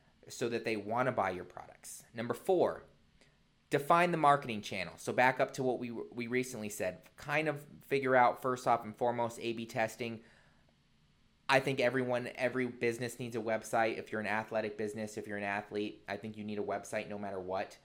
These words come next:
Um, depending on what you're using it for, it's always the end goal. But which ti-,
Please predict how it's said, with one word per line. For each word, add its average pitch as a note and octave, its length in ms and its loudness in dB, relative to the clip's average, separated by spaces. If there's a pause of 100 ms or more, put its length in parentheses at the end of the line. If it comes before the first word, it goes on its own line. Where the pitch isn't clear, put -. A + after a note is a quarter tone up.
(300)
Um, F#2+ 360 -4 (220)
depending A2 360 -6
on G#2 80 -2
what F2 100 -6
you're F#2 80 -8
using G2+ 380 -8
it - 100 -12
for, G#2 200 -2
it's G2+ 120 -8
always G2+ 220 -2
the F#2+ 180 -10
end G2 160 -8
goal. G#2 360 2 (720)
But B2 180 0
which B2 300 2
ti-, C3 80 -6